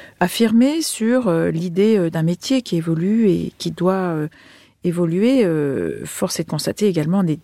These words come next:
difficultés qu'ont aujourd'hui les jeunes professionnels, euh, en sortant de l'école et en sortant des agences ou, euh, en exerçant tout simplement, euh, pour, euh, réaliser leurs rêves. Comme vous disiez, le mot rêve,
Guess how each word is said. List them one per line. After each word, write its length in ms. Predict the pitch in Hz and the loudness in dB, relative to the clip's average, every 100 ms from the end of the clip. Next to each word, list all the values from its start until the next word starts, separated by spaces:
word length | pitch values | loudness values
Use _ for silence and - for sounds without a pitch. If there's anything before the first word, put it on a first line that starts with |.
| - | -8
difficultés 640 | 160 - 160 190 - 247 | -6 -4 -4 -6 0 -2
qu'ont 200 | - 175 | 0 -2
aujourd'hui 340 | 160 156 180 | -2 -4 -2
les 100 | 165 | -2
jeunes 160 | 156 151 | -2 -4
professionnels, 640 | 156 156 - 151 143 160 _ _ - - _ - | -6 -10 -6 -4 -4 -8 _ _ -20 -20 _ -12
euh, 120 | 147 | -8
en 100 | 139 | -6
sortant 280 | 147 165 160 | -6 -4 -4
de 40 | |
l'école 400 | 143 139 208 226 - | -4 -4 -2 -2 2
et 280 | 156 147 - | 2 2 -2
en 100 | 147 | -4
sortant 300 | - 143 151 | -4 -2 -2
des 180 | 131 131 | -2 -4
agences 400 | 117 147 170 - | -2 -2 -4 -6
ou, 160 | - 67 | -8 -6
euh, 180 | 73 - - - - - - _ | -6 -10 -14 -20 -20 -20 -20 _
en 100 | 180 | 4
exerçant 460 | 175 156 165 - 208 | 4 4 -2 0 -4
tout 100 | - | -4
simplement, 540 | 170 156 156 170 220 196 | -8 -6 -4 -2 0 0
euh, 380 | 156 147 156 - _ | 0 -2 -4 -10 _
pour, 220 | 190 175 | -4 0
euh, 160 | 160 143 | 0 -2
réaliser 560 | - 185 180 175 175 240 | -2 0 2 2 0 2
leurs 220 | 196 165 | 2 0
rêves. 340 | - 208 190 | -4 -4 -4
Comme 160 | - 175 | -6 -8
vous 160 | 170 180 | -6 -8
disiez, 440 | 170 175 180 165 | -8 -4 -4 -2
le 80 | 156 | -2
mot 180 | 175 202 | 0 0
rêve, 500 | 196 226 254 202 | 0 0 0 -2